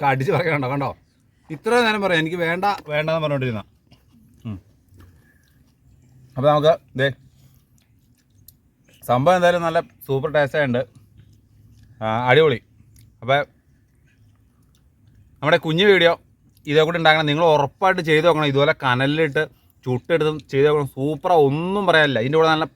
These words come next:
പൊറോട്ടയോ അല്ലെങ്കിൽ എന്തെങ്കിലും സംഭവമൊക്കെ ഉണ്ടായിരുന്നെങ്കിലോ പൊളിച്ചാനെ. ഇതിങ്ങനെ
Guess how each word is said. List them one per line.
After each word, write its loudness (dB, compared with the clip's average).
പൊറോട്ടയോ 2
അല്ലെങ്കിൽ -2
എന്തെങ്കിലും -4
സംഭവമൊക്കെ 0
ഉണ്ടായിരുന്നെങ്കിലോ 0
പൊളിച്ചാനെ. -2
ഇതിങ്ങനെ 0